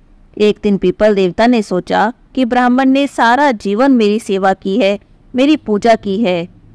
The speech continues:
मुझे इसे कुछ देना चाहिए। तब जब अगले दिन ब्राह्मण पीपल की पूजा करने के लिए आए, तब जल सींचकर परिक्रमा कर रहे थे। तब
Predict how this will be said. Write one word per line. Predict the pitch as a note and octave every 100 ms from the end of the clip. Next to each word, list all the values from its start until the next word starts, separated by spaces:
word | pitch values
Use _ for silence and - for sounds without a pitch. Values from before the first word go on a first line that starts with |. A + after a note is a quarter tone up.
| -
मुझे | A#3 C4+ D#4+
इसे | A#3 C4+ C4
कुछ | - -
देना | - G#3 G#3 G3+
चाहिए। | G#3 F#3+ G#3 F#3 F3 F3 - - - - - - - - -
तब | G#3+
जब | G3+ G3
अगले | F3 G3+ A3+
दिन | A3+ A#3 A3+
ब्राह्मण | A3+ - - G#3+ A3 C#4 D#4 B3 - - -
पीपल | A3 D4 D4+
की | D4+
पूजा | C#4 - G#3 G#3+
करने | G#3 G3+ G3+
के | G#3 A3
लिए | G#3 G3+
आए, | - F#3+ G3 A3+ - - - -
तब | - C4+
जल | A3+ A#3 C4
सींचकर | C4 G#3 - - G3+ C4 -
परिक्रमा | G#3+ G#3+ A#3 A#3+ D4+
कर | A#3+ F#3
रहे | G3+ G3
थे। | F3+ F3+ F3 - - -
तब | -